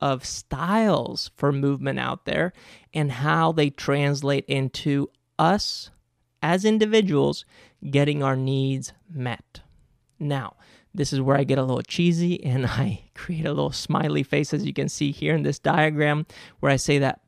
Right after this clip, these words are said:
purpose makes movement specific. I've already said this before. In other words, purpose defines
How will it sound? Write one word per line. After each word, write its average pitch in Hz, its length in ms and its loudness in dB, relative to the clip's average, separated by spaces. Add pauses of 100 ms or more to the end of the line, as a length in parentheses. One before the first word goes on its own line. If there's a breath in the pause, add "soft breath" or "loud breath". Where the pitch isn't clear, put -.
(100)
purpose 165 720 2 (300 soft breath)
makes 139 440 0
movement 135 520 0
specific. - 720 -10 (280)
I've 123 100 -8
already 135 220 -4
said 143 280 -2
this 135 120 -6
before. - 480 -12 (280 soft breath)
In 139 160 2
other 175 180 6
words, 139 400 2 (120)
purpose - 640 2 (380 soft breath)
defines 147 1120 2